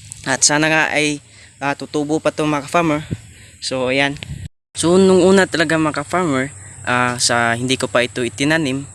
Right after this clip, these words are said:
so, may nakita talaga ako na vi-, ah, mga video na, ah, nagtatanim sila ng apple. At yun nga mga ka-farmer is, ah, ah, maganda naman yung tubo at bumunga rin mga ka-farmer. So, ah,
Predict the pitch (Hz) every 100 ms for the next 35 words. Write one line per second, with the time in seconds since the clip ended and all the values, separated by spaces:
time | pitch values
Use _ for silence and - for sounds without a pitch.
0 | - - - - 151 160 165 160 160 160
1 | 156 156 156 160 156 151 151 143 147 151
2 | 151 135 143 - 143 139 131 131 131 135
3 | 131 160 160 139 139 160 - - - 127
4 | 135 151 165 - - - 135 135 123 -
5 | - 135 135 143 139 131 131 131 170 175
6 | 127 131 - 131 - - 135 151 156 156
7 | 147 147 151 180 151 135 143 131 131 -
8 | 120 127 131 - - - - - - 131
9 | 131 127 127 143 151 151 147 147 147 175
10 | 170 135 - 135 - 131 135 139 151 156
11 | 156 151 143 - 175 175 147 - 160 180
12 | - - - - 147 147